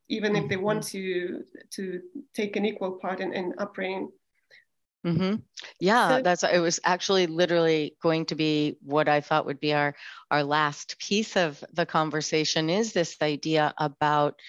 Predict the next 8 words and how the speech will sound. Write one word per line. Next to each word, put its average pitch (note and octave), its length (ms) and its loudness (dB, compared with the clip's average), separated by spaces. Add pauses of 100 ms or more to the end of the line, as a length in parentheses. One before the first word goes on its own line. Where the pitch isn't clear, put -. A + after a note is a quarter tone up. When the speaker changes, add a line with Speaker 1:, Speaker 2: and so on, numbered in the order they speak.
(480)
Speaker 2:
um, D3+ 560 2
that - 160 2 (220)
what D#3+ 340 2 (200)
people D3+ 280 2
are C#3 100 4
talking D3 480 0
about, C#3+ 420 0
the D3 160 -4